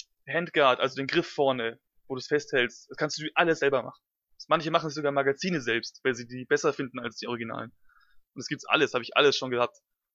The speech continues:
Ich baue mir grad auch was, zusammen mit eben dem Tactic Scribbles und von Momos Custom Markierer, bauen wir gerade eine Lüfter für meinen, für meine Maske und eine neue Schulterstütze für meinen Markierer selbst. Also kannst mit drei D Drucker,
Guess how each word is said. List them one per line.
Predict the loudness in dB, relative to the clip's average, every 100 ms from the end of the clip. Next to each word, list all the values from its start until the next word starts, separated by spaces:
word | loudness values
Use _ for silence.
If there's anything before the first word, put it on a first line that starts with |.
| _ -12
Ich | 2
baue | 2
mir | 2
grad | 2 2
auch | 2 2
was, | 2 0 -8
zusammen | -4 0 2
mit | 0 -4 -4
eben | -2 -2
dem | -4 -8 -10 _ -10
Tactic | -8 -6
Scribbles | -6 -2 0 0 -4 -8
und | -8 -8 -14 -10
von | -8 -2
Momos | -2 2 0 2
Custom | -2 -2 -4
Markierer, | -4 -4 -4 -2 -2 _ _ _ _ _
bauen | -2 2
wir | 0
gerade | 2 2 4 2 0 _ _ -6
eine | -2
Lüfter | -2 2 2
für | 2
meinen, | 4 2 2 -6 -10 -6
für |
meine | -2 0
Maske | 0 0 -2 0
und | -2
eine | -4 0
neue | 2 2
Schulterstütze | 2 0 -4 -10 -10
für | -4
meinen | -4 -4
Markierer | -6 0 2
selbst. | 4 4 2 -14 _ _
Also | -12
kannst | -4 -4 -4
mit | 2
drei | 2
D | 4 4
Drucker, | 2 2 0